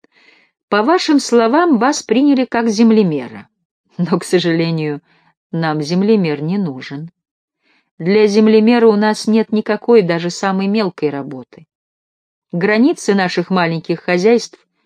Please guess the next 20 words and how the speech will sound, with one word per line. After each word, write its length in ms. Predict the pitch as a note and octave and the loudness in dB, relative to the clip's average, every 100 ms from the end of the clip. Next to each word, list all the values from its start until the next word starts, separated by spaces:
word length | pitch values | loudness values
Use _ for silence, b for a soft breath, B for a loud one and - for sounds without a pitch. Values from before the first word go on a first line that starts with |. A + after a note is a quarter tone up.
| _ | _
установлены, 880 | C#4+ C4+ - E3+ D#3 D3 D3+ D3+ D#3 - _ _ _ _ - | -4 -4 -4 -2 -4 -6 -8 -10 -14 -18 _ _ _ _ -12
все 260 | - D4+ | -2 0
аккуратно 680 | B3+ F3+ F3 A3 A3 G#3+ G3 _ _ _ - | 2 0 0 -2 -2 -4 -6 _ _ _ -2
размежовано. 920 | F#3+ F#3+ G3+ D#3+ D3 C#3 C#3 C#3 D3 _ _ _ _ _ _ _ _ _ _ _ _ _ | 0 0 0 0 -2 -4 -8 -12 -16 _ _ _ _ _ _ _ _ _ _ _ _ _
Из 220 | - G#3+ G3+ | 0 0 2
рук 220 | C4 A#3 | 2 2
в 80 | A#3 | 2
руки 340 | C4+ B3+ B3+ | 2 2 2
имущество 560 | A3+ A#3+ - A3+ - A3 | 4 2 2 -2 0 0
переходит 560 | A3+ A3 - A3+ A3 - | 2 0 2 2 2 0
очень 380 | C#4 - F#3 D#3+ | -2 -2 -4 -2
редко, 420 | D3 - D3 C#3+ _ _ _ _ - | -2 -4 -12 -12 _ _ _ _ -4
а 260 | B3 C4 | 2 2
небольшие 580 | B3+ C4 C4+ C4 - C#4 | 2 0 0 0 0 -2
споры 400 | - - E4 G3+ | -2 -2 0 2
из-за 240 | E3 D3+ D#3 | 0 -2 -4
земли 380 | D#3 D#3+ F3 | -4 -2 -2
мы 160 | C4+ E4+ | -2 -2
улаживаем 580 | D#3+ E3+ D#3 D3 C#3+ C#3 | -2 -2 -2 -4 -4 -6
сами. 480 | - C#3 C3+ C3+ | -10 -10 -12 -14